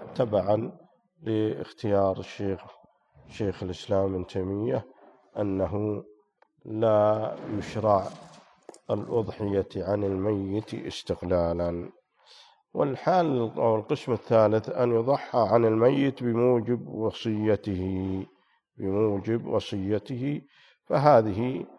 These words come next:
لا بد من تنفيذ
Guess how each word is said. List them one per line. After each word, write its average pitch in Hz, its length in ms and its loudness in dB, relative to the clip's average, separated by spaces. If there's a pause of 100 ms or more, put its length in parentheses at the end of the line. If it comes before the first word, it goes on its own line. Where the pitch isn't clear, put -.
(220)
لا 120 360 6
بد 120 800 -2 (320)
من 113 320 -2
تنفيذ 117 680 -4